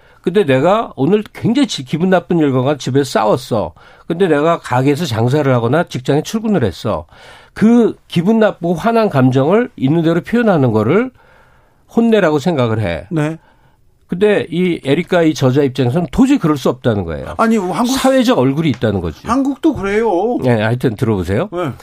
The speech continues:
Speaker 1: 그게 사회적 얼굴에 맞추는 다테마에 남에게 비춰지는 자신에 대해서 충실한 사회적 얼굴이 있고
Speaker 2: 네.
Speaker 1: 나 자신의 본 모습이 있다. 근데 나 바-,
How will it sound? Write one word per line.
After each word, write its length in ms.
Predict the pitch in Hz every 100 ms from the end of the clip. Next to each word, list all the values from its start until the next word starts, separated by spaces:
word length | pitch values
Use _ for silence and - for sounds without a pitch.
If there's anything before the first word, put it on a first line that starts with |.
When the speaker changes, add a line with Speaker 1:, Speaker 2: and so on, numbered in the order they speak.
| - - _
Speaker 1:
그게 180 | - 156
사회적 640 | - 233 233 220 214 -
얼굴에 440 | 120 139 143 175 175
맞추는 760 | 101 101 - 135 156 208 240 - _
다테마에 800 | - 117 147 120 95 87 156 277 _ _ - - _ _ _ _ -
남에게 580 | 95 117 156 160 170 180
비춰지는 640 | 127 - 143 123 147 170
자신에 500 | 113 113 135 135 127
대해서 260 | 117 107 143
충실한 640 | - 214 196 147 151 180 -
사회적 420 | - 196 170 123
얼굴이 320 | 104 113 139
있고 400 | 87 - 87 110
Speaker 2:
네. 180 | 107 76 - - _ _ -
Speaker 1:
나 300 | 110 139 170
자신의 720 | 131 123 - 117 110 139 147
본 220 | 123 131
모습이 360 | 139 123 120 143
있다. 600 | 127 90 80 98 98 82 - - -
근데 220 | 160 185
나 320 | 147 143 165 113
바-, 160 | 123